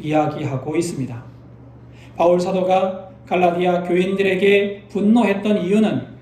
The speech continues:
그들이 이 명백한 진리를 버리고 다시 율법의 행위로 돌아가려 했기 때문입니다. 어리석게도 다시 불안한 삶으로 돌아가려 했던 겁니다.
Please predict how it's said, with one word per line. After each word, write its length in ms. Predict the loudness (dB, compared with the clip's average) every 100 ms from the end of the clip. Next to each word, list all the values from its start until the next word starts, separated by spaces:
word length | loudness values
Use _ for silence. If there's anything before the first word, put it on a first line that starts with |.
| -20 -20 -14
그들이 380 | -8 -6 -4 -2
이 180 | 0 0
명백한 600 | 0 0 2 0 0 0
진리를 520 | 0 -2 0 0 0 0
버리고 560 | 0 2 2 2 -2 -14 -10
다시 460 | -4 -4 -2 -6 -10 -8 -2
율법의 520 | -2 0 0 0 -2
행위로 560 | 2 4 6 4 0 -8 -18
돌아가려 600 | -2 2 2 2 -2 -6 -6
했기 540 | -6 -8 -8 -6 -6
때문입니다. 540 | -6 -6 -4 -6 -8 -14 -20 -20 -20 -20 -20 -20 -20 -14 0
어리석게도 640 | 2 2 -2 -6 -10 -12 -14 -18 -20 -20 -20 -20 -20 -12
다시 280 | -10 -8
불안한 380 | -2 0 2 0
삶으로 800 | 0 0 0 2 2 2 -2 -12 -20 -12
돌아가려 840 | -4 -2 -2 -4 -2 0 0 -4 -14
했던 420 | -16 -16 -8 -6 -2
겁니다. 320 | -4 -4